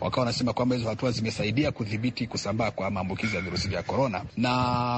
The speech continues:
wengine wanasema kwamba pamoja na kwamba idadi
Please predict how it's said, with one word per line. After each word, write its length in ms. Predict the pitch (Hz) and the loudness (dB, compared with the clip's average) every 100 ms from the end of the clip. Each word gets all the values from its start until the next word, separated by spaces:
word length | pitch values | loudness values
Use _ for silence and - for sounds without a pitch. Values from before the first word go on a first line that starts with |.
| 123 | 2
wengine 360 | 131 143 180 | 4 4 4
wanasema 380 | 165 135 160 139 | 2 2 2 0
kwamba 300 | 135 131 131 | 2 2 2
pamoja 300 | 123 147 160 | 2 2 2
na 80 | 139 | 2
kwamba 340 | 147 147 139 | 2 2 2
idadi 640 | 127 127 143 139 135 131 | 2 2 2 4 4 4